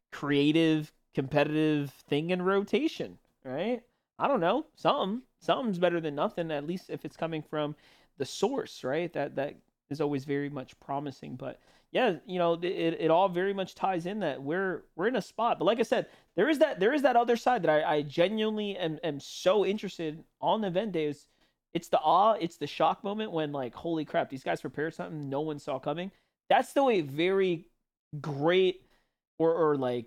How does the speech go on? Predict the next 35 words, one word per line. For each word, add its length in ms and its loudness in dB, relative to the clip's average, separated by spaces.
just, 240 -10
just, 220 -8
you 80 -4
know, 200 0
uh, 360 -2
interesting 520 0
moment 380 2
that 280 0
definitely 540 0
has 200 0
happened 440 2
and 160 -4
has 240 -6
happened 320 0
a 40 2
lot 460 2
in 40 -6
the 60 0
last 320 2
year, 400 0
especially 480 -6
when 180 -6
you 60 -6
start 280 -6
to 80 -8
review 280 -8
the 80 -10
tournaments. 500 -8
Grand 300 0
Finals 580 2
is 220 0
a 100 -2
single 380 -2
day, 180 4
though. 280 -6